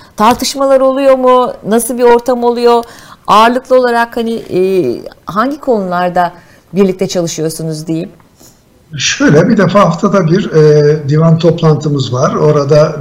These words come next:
Speaker 2: bütün arkadaşlar, yani on beş yirmi kişilik bir grubumuz var. O grupta hakikaten bir, e,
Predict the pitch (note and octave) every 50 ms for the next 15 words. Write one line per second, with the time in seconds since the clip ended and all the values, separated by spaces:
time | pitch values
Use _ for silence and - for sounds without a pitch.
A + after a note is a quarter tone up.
0 | C3 C3 C3+ - F3 E3 D3 C#3 C3+ - - C3+ C3+ C3 B2 - - D#3 D3 D3
1 | D3 C3+ C3 C#3 D3+ D3+ C#3 C#3+ C#3 C#3+ C#3 C#3 C3 - - D3 C3+ C#3 C#3 C3+
2 | - - - - C#3+ B2 B2 A#2+ A#2+ - C#3+ C#3+ B2+ C3+ C3+ C3+ C3+ C3 C3+ C3
3 | B2+ C3 A#2 - - C#3+ D#3+ G#3 G3+ - - - - - - - - - _ _
4 | - E3 E3+ D#3+ C#3+ D#3 D3 D3+ D3 D3 - F3 E3+ C#3 D3 F#3 F#3 F3+ D#3 C#3
5 | - - D#3+ E3 D#3+ D3+ D3 D3 D3 D3 - - - D3 C#3+ C#3 C#3 C3+ C3+ C3
6 | C3+ B2+